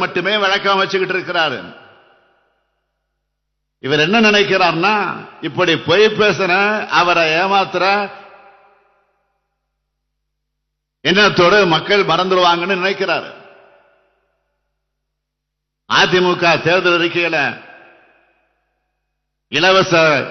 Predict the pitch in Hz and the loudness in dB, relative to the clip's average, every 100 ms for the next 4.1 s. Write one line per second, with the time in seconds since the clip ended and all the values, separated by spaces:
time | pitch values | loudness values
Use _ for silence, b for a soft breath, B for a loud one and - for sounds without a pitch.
0 | - 151 190 165 180 165 156 170 170 165 | -4 0 0 0 -2 -2 0 0 0 0
1 | 160 160 147 131 120 - 165 156 147 143 | -2 -2 -4 -4 -6 -12 -4 -4 -2 0
2 | 190 185 - - - - _ _ _ _ | 0 -2 -8 -18 -20 -20 _ _ _ _
3 | _ _ _ _ _ _ _ - 170 190 | _ _ _ _ _ _ _ -12 -8 -4